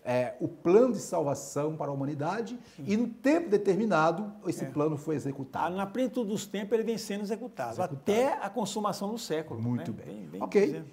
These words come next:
Speaker 1: ah, vamos lá. Um ponto dois.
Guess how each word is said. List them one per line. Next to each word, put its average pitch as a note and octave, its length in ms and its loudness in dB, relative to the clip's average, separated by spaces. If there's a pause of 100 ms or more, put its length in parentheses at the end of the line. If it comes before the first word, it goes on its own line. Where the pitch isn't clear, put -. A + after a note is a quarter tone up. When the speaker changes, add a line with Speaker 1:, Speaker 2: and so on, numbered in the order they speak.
Speaker 1:
ah, - 80 -4
vamos A3 180 2
lá. - 360 2
Um C#4+ 220 8 (100)
ponto G#3 480 6
dois. - 720 8